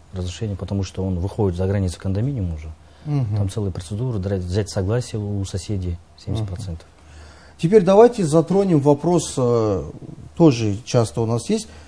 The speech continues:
Speaker 2: э, будем откровенны, многие, многие, э, большие жилые комплексы, они частично или полностью, они, э, присутствует такой фактор, как долевое строительство.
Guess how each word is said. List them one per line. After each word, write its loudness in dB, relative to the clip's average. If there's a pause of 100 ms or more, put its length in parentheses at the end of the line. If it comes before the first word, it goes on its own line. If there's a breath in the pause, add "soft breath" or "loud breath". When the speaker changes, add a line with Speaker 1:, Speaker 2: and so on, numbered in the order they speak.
(140 loud breath)
Speaker 2:
э, 4
будем 8
откровенны, 8
многие, 8
многие, 6
э, -2 (440)
большие -2
жилые -2
комплексы, -4 (440 soft breath)
они 0
частично -6
или -6 (400)
полностью, 2
они, 0
э, -4
присутствует -8
такой -6
фактор, -4
как -10
долевое 2
строительство. -4